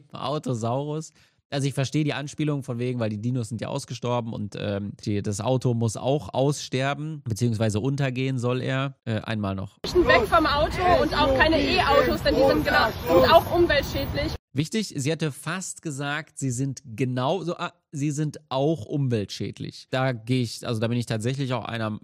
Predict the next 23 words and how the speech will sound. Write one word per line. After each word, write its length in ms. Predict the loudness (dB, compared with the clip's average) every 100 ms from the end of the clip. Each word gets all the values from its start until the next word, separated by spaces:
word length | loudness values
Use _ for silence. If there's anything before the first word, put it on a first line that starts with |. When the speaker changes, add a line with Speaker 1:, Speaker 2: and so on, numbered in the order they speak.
| -12
Speaker 1:
einer 200 | -8 -4
Meinung 360 | -2 -4 -4 -8
mit 140 | -8
ihr. 260 | -6 -6 -2
Auch, 400 | 0 0 -2 _ _ _ _ _ _ -12
ähm, 500 | -6 -4 -4 -4 -6
Elektroautos 600 | -6 -8 -4 -4 -2 -2
sind 100 | -2
umweltschädlich. 640 | -2 -2 -2 -4 -4 -6 -2
Und 260 | -2 -2 -2
auch 80 | -2
das 220 | -2 -2
werden 180 | -2 -2
viele 140 | 0
wahrscheinlich 320 | 0 0 0
nicht, 260 | -2 -4 -10
nicht 160 | -6
gern 140 | -2 0
hören. 260 | 0 0 -4
Die 280 | -4 -2 0
nachhaltigsten 840 | 0 -2 -2 -4 -4 -6 -8 -8
Autos 640 | -2 -2 0 0 -2 -4 -10
sind 600 | -8 -4 -2 -4 -10